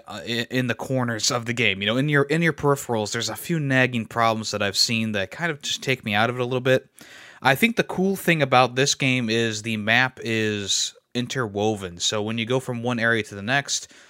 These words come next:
you can choose, like, three different ways to go at times. Uh, so that's meaning that you can get three different rooms to go into. Maybe a boss is in this room, maybe a new weapon's in this room, maybe this one's just a regular,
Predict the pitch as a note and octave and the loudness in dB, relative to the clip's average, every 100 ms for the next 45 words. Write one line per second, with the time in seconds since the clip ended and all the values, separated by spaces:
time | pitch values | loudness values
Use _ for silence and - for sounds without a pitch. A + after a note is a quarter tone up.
0 | - B2 B2 A#2 - - A#2+ A#2 A2 G2+ | -8 -6 -4 -4 -4 -2 -4 -2 -2 -4
1 | - A2 G#2+ G2+ G#2 - G2 G2+ A2+ A2 | -6 -8 -6 -4 -6 -8 -8 -2 0 0
2 | - G2+ C3 E3 A2 - G#2+ G#2+ G#2+ - | -4 0 6 6 4 0 0 0 -2 -4
3 | - - - - - G2+ G2 F#2+ B2+ A2+ | -4 -20 -20 -20 -6 -2 -2 -2 -4 -4
4 | - B2+ C3 C3+ A#2 A2+ G#2+ A2+ A2 A2 | -6 -4 -2 -2 2 2 2 -2 -2 -4
5 | - A2+ A2+ G#2+ G#2+ A2+ G2+ G2+ A#2 B2+ | -4 -6 -6 -4 -6 -6 -8 -6 -4 -2
6 | B2+ A#2 A2+ A#2+ A2+ A2 A#2 A2+ G#2 G2+ | -4 -6 -2 -2 -2 -2 -4 -2 -2 -4
7 | F#2 A2+ A2+ A#2+ B2+ A#2+ A#2 A#2 - A#2 | -6 0 0 0 -2 -4 -2 -4 -4 -4
8 | A#2+ A2+ G#2+ G2+ G#2 G2 G2 G#2+ G#2 A#2 | -4 -2 -2 -2 -4 -4 -4 -4 -2 -2
9 | B2 C3 A#2 A#2 A#2 A#2 A#2+ A#2+ G#2+ G2+ | -2 -2 -2 -2 -2 -2 -4 -4 -4 -4
10 | G#2 A2 - A2+ G#2+ A2 - G#2 G2+ A2 | -2 -4 -4 -4 -2 -2 -2 -4 0 0
11 | A2 G#2+ G#2 | 0 -2 -2